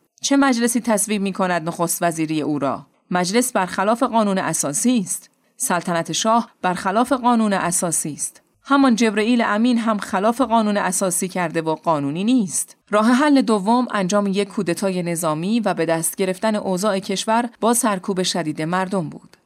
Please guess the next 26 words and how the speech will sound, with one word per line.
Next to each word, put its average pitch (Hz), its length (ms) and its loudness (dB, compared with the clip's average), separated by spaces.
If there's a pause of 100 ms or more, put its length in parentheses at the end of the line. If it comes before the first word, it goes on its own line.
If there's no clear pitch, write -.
امام 185 220 2
خمینی 185 540 -2
با 185 140 4
اشاره 214 380 0
به 202 100 -4
اینکه 208 240 -2
دولت‌های 185 600 -2
قبلی، 190 440 -2
مخصوصاً 202 640 -2 (220)
دولت 202 340 2
نظامی 202 520 0
ازهاری، 170 640 -2 (140)
دست 208 240 0
کمی 254 340 2
از 220 220 0
کودتای 220 560 -2
نظامی 165 420 -2
نداشته 151 440 -6
است، 214 480 -2
فرمودند: 170 840 -4 (480)
«اینها 254 380 6
از 240 180 2
کودتای 226 560 0
نظامی 202 460 0
هم 240 260 0
مایوسند 190 760 -4